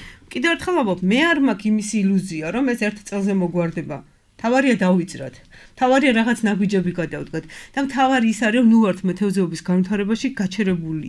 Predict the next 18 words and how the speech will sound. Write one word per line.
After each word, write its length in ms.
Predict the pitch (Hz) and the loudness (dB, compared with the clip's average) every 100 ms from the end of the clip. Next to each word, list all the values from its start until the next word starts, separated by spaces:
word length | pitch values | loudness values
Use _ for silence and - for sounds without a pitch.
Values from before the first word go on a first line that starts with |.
| - | -12
ის 260 | - 262 311 | -2 0 0
კომპეტენტური 760 | - 233 214 214 220 190 160 151 - - - | 0 -4 -2 -2 -2 -2 -4 -6 -10 -20 -12
უწყებები, 460 | - 220 254 240 170 | -6 -4 0 2 0
ვისაც 240 | 190 226 - - _ _ _ _ | 0 -2 -4 -14 _ _ _ _
პირდაპირ, 800 | - 240 208 233 214 214 208 180 | -4 -2 2 4 2 0 -2 -4
ე, 140 | - 175 151 | -2 -2 2
ევალება 600 | 185 185 175 170 165 226 269 - | 4 4 4 2 -2 0 0 -2
დარგის 420 | 202 180 175 208 | -2 -4 -4 -4
განვითარება 640 | 185 160 160 175 156 156 190 | -4 -6 -6 -6 -6 -6 -4
და 80 | 233 | -2
რომელიც 340 | 190 185 170 | 0 -2 -4
ამ 140 | 175 160 | -6 -6
რესურსს 360 | 165 226 - | -6 -8 -10
ძალიან 380 | - 143 156 185 | -14 -10 -2 -2
კარგად 340 | 185 - - - | -2 -8 -12 -12
უნდა 200 | 185 185 | -10 -8
ხედავდეს 540 | 185 - - - 185 | -8 -10 -12 -14 -14
რა 120 | - | -12